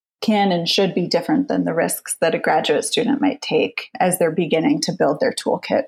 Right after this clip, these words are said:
for field work and for studying political violence in particular. And so studying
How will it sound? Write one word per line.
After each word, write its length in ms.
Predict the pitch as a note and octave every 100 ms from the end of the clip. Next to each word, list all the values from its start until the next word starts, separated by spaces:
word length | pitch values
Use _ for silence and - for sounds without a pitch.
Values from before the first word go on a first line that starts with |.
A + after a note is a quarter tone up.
| -
for 140 | -
field 260 | - - -
work 280 | F#3 - -
and 180 | F#2+ -
for 80 |
studying 480 | - - - F#2+ F#2
political 380 | - F2+ - F#2
violence 420 | - - - -
in 120 | -
particular. 640 | - F3 - - - G3 G3 G3
And 160 | G3
so 400 | G#3+ F#3 F3 C#3+
studying 680 | - A3 A3 G3+ F#3 F3 -